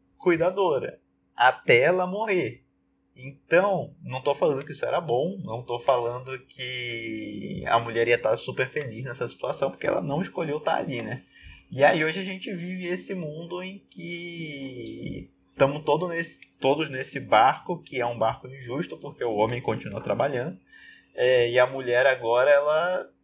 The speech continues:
tem duas identidades, né? Ela tem a identidade de cuidadora e ela tem a identidade de trabalhadora também, que deve ser mais difícil ainda. Porque quando a mulher conseguiu,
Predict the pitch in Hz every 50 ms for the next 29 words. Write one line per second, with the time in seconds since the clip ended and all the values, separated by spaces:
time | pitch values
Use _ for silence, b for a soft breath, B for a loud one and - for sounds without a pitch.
0 | _ _ _ - 156 156 156 151 135 147 180 196 190 175 165 175 180 185 185 -
1 | 135 - 131 127 123 123 120 120 113 113 117 117 120 120 147 120 123 127 120 117
2 | 123 127 127 139 131 131 135 127 120 120 131 131 - - 147 147 151 160 151 147
3 | 151 123 131 147 160 175 190 190 190 - - - - 156 160 156 156 160 165 170
4 | - 160 165 160 156 160 - - 156 165 160 156 147 156 156 151 - 170 156 151
5 | 147 147 156 180 190 175 151 151 143 127 120 - - 113 107 110 104 101 - -
6 | 117 123 131 135 - 165 147 147 147 175 196 196 180 180 - - 143 139 - 135
7 | 123 113 104 95 - B B B B B B B B _ - 131 - 139 135 135
8 | 135 135 135 131 131 127 127 131 127 127 123 123 120 117 120 123 123 123 127 -
9 | - - 117 123 143 - - 117 113 117 117 117 113 110 110 107 104 104 101 101
10 | 104 -